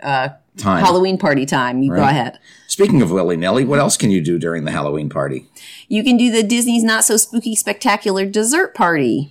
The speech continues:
Speaker 2: That's right. This is returning for twenty twenty-two. This is held on the Tomorrowland Terrace,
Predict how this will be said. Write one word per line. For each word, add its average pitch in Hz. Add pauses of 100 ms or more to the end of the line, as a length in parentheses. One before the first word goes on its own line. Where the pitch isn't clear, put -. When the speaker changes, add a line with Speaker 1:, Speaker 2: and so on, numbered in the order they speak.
(240)
Speaker 2:
That's 101
right. 104
This 131
is 110
returning 98
for 90
twenty 90
twenty-two. 95
This 95
is 90
held 95
on 90
the 87
Tomorrowland 85
Terrace, 90